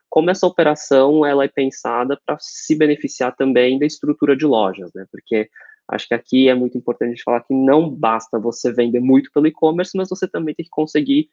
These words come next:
gerar caixa com essa venda de e-commerce, né? Então, não adianta você imobilizar muito estoque, porque, enfim, você acha que você precisa ter um estoque muito grande pra conseguir atender isso, ou gastar muito em frete. Então, acho que realmente esse equilíbrio e a forma como as empresas casam a operação física e digital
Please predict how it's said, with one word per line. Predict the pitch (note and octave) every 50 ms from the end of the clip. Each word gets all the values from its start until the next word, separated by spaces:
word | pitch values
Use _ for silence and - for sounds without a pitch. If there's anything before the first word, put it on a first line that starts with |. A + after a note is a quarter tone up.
| _ _ - -
gerar | - C#3 D#3 -
caixa | - - D#3+ C3+ C#3+ C#3+ - E3+
com | E3 E3
essa | D#3+ - E3 C#3+
venda | C#3 C#3 C#3 D3
de | C#3 C#3 C#3+
e-commerce, | - - - A#2+ A2+ G2+ F#2+ F#2 - - -
né? | G2+ G#2+
Então, | G2+ - G#2+
não | A2+ A2
adianta | G#2+ A2+ A2+ A2+ - A#2
você | A#2+ A#2+ - - - A#2+ A#2+ A#2+ A#2+ _ _ - - - _ _ -
imobilizar | - C#3 C3+ B2+ A2+ B2 B2 A#2+ B2 C3+ D3+
muito | D3 C3 - A#2+
estoque, | A2 - - D3 E3+ F#3+ F#3 F#3+ F#3+ -
porque, | - - C3 B2+ _ - C#3 A#2+ A#2
enfim, | A#2+ A#2 A2+ - A#2
você | G#2 G#2+ G#2+ - G#2+
acha | G#2 A2+ - -
que | G#2 -
você | - G#2+
precisa | - - A#2 G2+
ter | - A2
um |
estoque | G#2+ - - - - -
muito | - - G#2
grande | G#2 A#2+ B2 A#2+ A#2 A2
pra | - - G2+
conseguir | - A#2 A2+ - - A2+ G#2 A2+
atender | G#2+ G#2 - - G#2 G2+ G2 G2
isso, | A2 C#3+ F3+ G3 F#3 E3 - - - B2+
ou | B2 B2+ B2+ B2+ B2+ B2+ _ - - - _ - -
gastar | A2+ A2+ - - A#2+ A#2
muito | A#2 A2 - - G2+
em |
frete. | - - - B2+ C#3 D3+ D#3+ D#3 D3 C#3 - - B2
Então, | G#2+ - C3+
acho | C3 B2+ -
que | -
realmente | C#3+ C#3+ C3 C3+ C#3 C3+ - -
esse | C3+ C#3 - C#3+
equilíbrio | C#3 - - B3+ A#2+ A#2+ C3 E3 F3+ D#3+ D3 C#3
e | C3+
a | C3
forma | - - C3+ B2+ B2+ B2
como | - - B2+ B2
as | A#2+ B2+
empresas | B2 - B2 B2 - B2 - - -
casam | - C#3 B2+ B2 B2+ A#2+ G#2+ A#2+ A#2
a | A2+
operação | A2 - F#2+ A#2+ A#2+ - - A#2+ A#2 -
física | - C3 C3+ B2+ C3+ C3+ - - B2
e |
digital | A#2+ A2+ - B2+ A#2+ _ - A#2+ A#2+ B2+ C#3